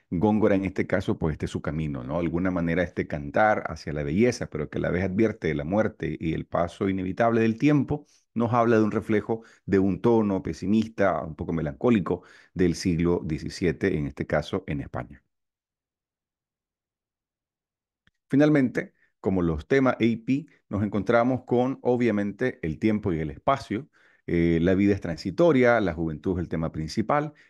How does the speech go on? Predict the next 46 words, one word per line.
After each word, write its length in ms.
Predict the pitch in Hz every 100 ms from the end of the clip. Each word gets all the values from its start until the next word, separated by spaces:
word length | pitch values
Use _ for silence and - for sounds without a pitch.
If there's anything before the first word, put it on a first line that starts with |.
| -
carpe 360 | 123 120 110
diem 260 | 98 131 123
y 60 | 95
memento 380 | 85 101 92
mori, 220 | 92 123 123
que 120 | 87
lo 80 | 82
hemos 140 | 92
mencionado 560 | 87 - 80 90 85 78
ya, 180 | 90 127
como 200 | 107 98
se 160 | -
invita 320 | 76 107 -
a 20 | 95
disfrutar 400 | 82 80 85 80
la 80 |
juventud 580 | 82 80 76 71 143 165 -
antes 320 | 87 - 98
que 120 | -
se 200 | - -
desvanezca, 720 | 71 65 73 127 143 - - - _ - - - _ 90
eh, 260 | 87 87
y 160 | 104 113
a 60 | 98
la 120 | 82
vez 420 | 113 147 139 -
ese 400 | - 95 113 104 -
contraste, 840 | 90 82 - 143 156 - - 71
el 120 | 69
carpe 340 | - 90 - 95
diem, 260 | 123 123
memento 480 | 95 85 104 101 80
mori, 360 | 101 120 107 85
al 100 | 85
final 420 | 95 - 90 90
del 140 | 98
poema, 380 | - 104 110 127
que 100 | 107
nos 140 | 76 -
habla 240 | 78 98
de 140 | 98 82
la 80 |
muerte 380 | 67 80 80 95
y 20 |
la 100 | 87
decadencia. 720 | 65 65 71 73 71 - -